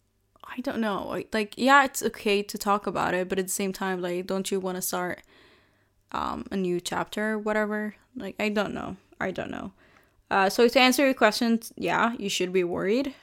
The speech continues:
I mean, who shouldn't? Um, but yeah, I don't, I wouldn't really advise you to continue with this guy, 'cause then you're gonna find out that he lied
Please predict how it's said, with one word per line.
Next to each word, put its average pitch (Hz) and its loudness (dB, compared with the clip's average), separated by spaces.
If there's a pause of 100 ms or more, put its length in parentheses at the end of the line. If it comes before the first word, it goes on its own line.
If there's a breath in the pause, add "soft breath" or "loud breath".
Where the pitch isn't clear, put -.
I 202 -4
mean, 180 -2
who 185 -4
shouldn't? - -4 (1500 soft breath)
Um, 214 6
but 214 8
yeah, 202 8
I 190 6
don't, 233 6
I 240 8
wouldn't 294 8
really 277 6
advise 226 10
you 233 4
to 220 0
continue 214 4
with 240 6
this 254 4
guy, 294 10
'cause 202 4
then 196 2
you're 185 0
gonna 180 0
find 175 -2
out - 0
that - -2
he 180 -2
lied 175 0